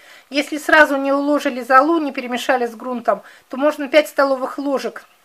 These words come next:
золы растворить в пяти литрах, настоять несколько суток и поливать. Так, ми-, с минеральными более-менее ясно. К органическим удобрениям у нас, все знают, относятся навоз, птичий помет, перегной,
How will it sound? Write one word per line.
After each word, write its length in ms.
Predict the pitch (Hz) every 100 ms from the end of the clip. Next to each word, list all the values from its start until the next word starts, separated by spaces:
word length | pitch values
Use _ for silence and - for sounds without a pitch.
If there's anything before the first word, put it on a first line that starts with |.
| _ _ _ _ _ _ -
золы 360 | 220 240 277 269
растворить 500 | 226 233 254 262 -
в 60 | -
пяти 240 | 240 262
литрах, 480 | 311 392 359 359 - _ _ _ 247
настоять 460 | 240 262 311 403
несколько 420 | 359 330 330 294 294
суток 460 | - 302 262 - _ _ -
и 100 | 440 466 _ -
поливать. 540 | 254 226 190 185 - _ _ - - - - _ -
Так, 260 | 285 247
ми-, 180 | 285 330
с 80 | -
минеральными 640 | 330 349 359 359 302 285
более-менее 680 | 269 311 302 294 302 285 285
ясно. 480 | 302 359 - 240 233 _ -
К 80 | 311
органическим 720 | 285 370 392 - - - 262
удобрениям 580 | 269 285 330 269 233 254
у 40 |
нас, 160 | 269 262 -
все 260 | - 339 277
знают, 320 | 247 220 226
относятся 600 | 240 294 285 - - - - - -
навоз, 460 | 262 320 320 349 330
птичий 440 | - 294 294 285
помет, 520 | 285 285 302 311 262
перегной, 760 | - 294 320 262 269 269 226